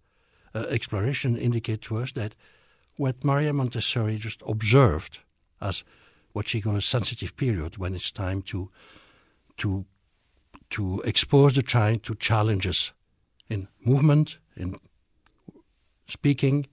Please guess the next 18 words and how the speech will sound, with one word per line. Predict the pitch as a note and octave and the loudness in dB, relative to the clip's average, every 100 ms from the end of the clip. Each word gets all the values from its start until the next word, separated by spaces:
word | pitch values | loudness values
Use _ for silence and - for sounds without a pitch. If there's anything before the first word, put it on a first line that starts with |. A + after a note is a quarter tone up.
| _ _ _ - | _ _ _ -6
in | G#2 | 0
hearing, | A#2 C3+ C3 - - _ _ _ _ | 2 2 0 -10 -20 _ _ _ _
this | B2 C#3+ - | -2 0 0
corresponds | - C#3 C3 - C3+ - | 2 2 2 -2 -2 -4
to | - C3 C3+ D3 | -4 -2 -2 -6
specific | - - C#3 - B2 C#3 - | -12 -6 -4 -4 -4 -4 -2
moment | B2+ A2 A2+ | 0 2 0
in | A2+ G#2+ | 0 -2
the | |
development | G2+ G#2+ A2 G#2 G#2+ F2+ | 0 0 0 -2 -4 -4
of | F2+ | -6
the | G2 | -6
brain | F2+ F2+ F2+ G#2 - | -2 -2 -4 -10 -8
corresponding | G#2 F#2+ - G#2 G#2 G2+ | -4 -4 -4 -2 -2 -4
to | G2 | -6
that | F#2 F2+ | -8 -8
particular | G#2 - G2+ F2 | -10 -8 -6 -8
talent. | - - D2+ - | -10 -14 -14 -16